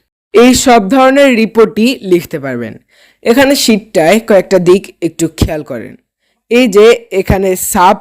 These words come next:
লেখাটি আছে, সেখানে আপনি সাবজেক্টটি সহজেই লিখতে পারবেন, কিন্তু এখানে মনোযোগটা একটু বাড়িয়ে খেয়াল করেন। আচ্ছা,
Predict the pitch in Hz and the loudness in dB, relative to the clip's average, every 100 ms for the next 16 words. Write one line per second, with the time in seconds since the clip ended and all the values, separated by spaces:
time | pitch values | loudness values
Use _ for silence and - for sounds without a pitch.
0 | - 196 202 220 226 170 - - 175 277 | -2 -2 0 -2 0 -2 -4 -4 -4 -4
1 | - _ _ - - 247 240 208 175 214 | -8 _ _ -8 0 0 2 0 0 -2
2 | - - 175 - 160 160 - 185 185 220 | -4 -4 -4 -2 -4 -4 -2 -2 0 0
3 | 240 - 233 - 202 165 190 240 180 - | 0 -2 -4 -2 -2 0 2 2 2 -2
4 | 135 135 123 110 - - _ _ _ 254 | -6 -6 -8 -10 -14 -20 _ _ _ 0
5 | 269 240 220 220 214 269 202 220 226 180 | 2 2 4 2 2 -2 -2 -2 -2 -2
6 | 180 196 233 233 262 233 226 226 254 170 | -2 0 0 0 0 0 -2 -2 0 0
7 | 131 165 160 175 240 - - - 160 147 | 0 0 2 2 2 0 -2 0 0 -6
8 | 127 - - 226 - 208 214 - | -12 -12 -18 -8 -2 0 0 -6